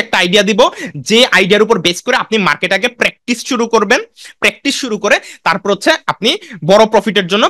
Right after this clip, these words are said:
পরে ডিপোজিট করবেন। আগে ডেমো অ্যাকাউন্ট দিয়ে প্র্যাকটিস করবেন, ঠিক আছে? আমার এখানে কিন্তু দুইটা অ্যাকাউন্ট, একটা হচ্ছে লাইভ অ্যাকাউন্ট, একটা হচ্ছে ডেমো অ্যাকাউন্ট। ডেমো অ্যাকাউন্টে আপনি দশ হাজার ডলার ফান্ড পাবেন, আর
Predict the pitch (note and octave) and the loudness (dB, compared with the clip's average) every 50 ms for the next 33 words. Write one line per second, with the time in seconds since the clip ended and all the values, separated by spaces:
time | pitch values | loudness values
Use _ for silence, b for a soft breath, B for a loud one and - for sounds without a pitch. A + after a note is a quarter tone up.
0 | - D4 G#3+ F#3+ F3+ E3+ D#3 D#3+ D3+ D3+ C#3+ - D#3 C#3+ D#3 D3+ D#3 E3+ F#3+ B3 | 2 2 2 2 2 0 -2 -4 -6 -6 -4 -2 -2 -2 0 0 0 0 2 0
1 | A3 F3 F3 E3+ F3+ G3 G3 F#3 G3 F3+ F3 F3 A#3 - - F3+ - _ - - | 0 0 0 0 2 2 0 2 0 0 0 0 0 0 0 -4 -6 _ -8 -12
2 | - - D3+ C3+ C3 C3 D3 A#3+ - D4+ - A3 G#3+ G#3+ A3 A#3 A3+ A3+ A#3 B3 | -6 -4 -4 -4 -2 -4 -2 -2 0 0 2 2 2 2 2 2 2 2 2 2
3 | C4 G#3+ B3 G#3+ A3 F3+ D#3+ D3+ D3 D#3+ E3 - F#3 - - A3+ F#3 D3+ D3 C#3+ | 0 0 0 2 2 2 2 0 -2 -2 -4 -4 -4 -4 -4 -2 0 0 2 2
4 | D3+ E3 F3 G#3+ G#3 C4 D4 C4 B3 - F#3+ F3 A3+ F#3+ E3 E3 C#3+ C#3 C3+ C3 | 2 0 -2 -4 -4 -2 -2 -4 -4 -4 -2 -2 -2 0 0 0 0 0 0 -2
5 | A#2+ C3+ C3 B2+ C3+ F3 F3 F#3+ G3+ G#3 G3+ A3 A3 A3 A3 B3 A#3 B3 B3+ G#3 | 0 0 -2 0 0 0 0 0 0 0 0 0 0 0 0 -2 -2 -2 -4 -2
6 | F#3 A#3 - - A3 G3+ A#3+ G#3+ G3+ A3 G#3 F#3 E3 - - _ - F3+ D#3 D3 | -2 -2 0 0 0 0 0 0 2 4 4 4 2 0 -4 _ -4 -4 -4 -4
7 | D3 - D3+ D3+ G3+ D#4+ B B B B B B - D#3 | -2 -4 -4 -2 -2 -2 B B B B B B -2 -2